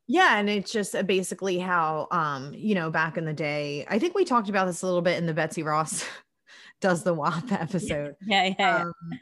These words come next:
Speaker 1: how, you know, women historic-, like, when they would speak up, they were seen as, like, hysterical. So then
Speaker 2: Yeah.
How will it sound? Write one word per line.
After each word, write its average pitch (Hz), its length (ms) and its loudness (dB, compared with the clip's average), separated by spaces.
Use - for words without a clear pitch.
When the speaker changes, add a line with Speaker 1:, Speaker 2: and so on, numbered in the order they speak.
Speaker 1:
how, 165 680 -2
you 202 140 2
know, 170 220 2
women 165 760 -2
historic-, 180 600 -2
like, 185 280 0
when 214 280 6
they 196 140 6
would 180 320 4
speak - 360 -4
up, 240 380 2
they 185 280 2
were 175 160 0
seen 190 260 -2
as, 165 140 -2
like, 160 140 -2
hysterical. 160 720 0
So 170 300 4
then 151 380 2
Speaker 2:
Yeah. 156 180 -4